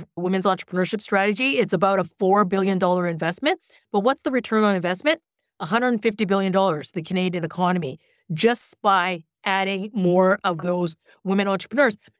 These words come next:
And they are in a range of sectors. I mean, from, you know, consumer goods to retail, but also all the way, you know, to health tech and clean tech. And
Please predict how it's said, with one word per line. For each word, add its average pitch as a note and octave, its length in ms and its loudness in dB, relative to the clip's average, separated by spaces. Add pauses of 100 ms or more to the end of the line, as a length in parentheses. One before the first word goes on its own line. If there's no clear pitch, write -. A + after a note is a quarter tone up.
And G3+ 220 0
they D4+ 340 4
are A3+ 240 4
in G#3 340 0
a G3+ 80 0
range G#3 540 2
of F#3 80 -6
sectors. D#3 460 -6
I F#3 60 0
mean, F#3 280 -2
from, E3+ 300 -2 (320)
you G#3 80 -2
know, F#3+ 100 2
consumer G#3+ 560 2
goods G3+ 540 2
to F3+ 360 -2
retail, G3 640 0 (280)
but G#3+ 180 -2
also A#3+ 520 2
all A#3 240 4
the B3+ 80 2
way, G#3+ 280 2 (200)
you A3 80 -2
know, F#3 100 2
to F#3 280 -4
health G#3+ 400 -2
tech G3+ 360 -2 (280)
and F3 320 -2
clean A3+ 360 -2
tech. G#3+ 300 0 (400)
And F#3+ 300 -2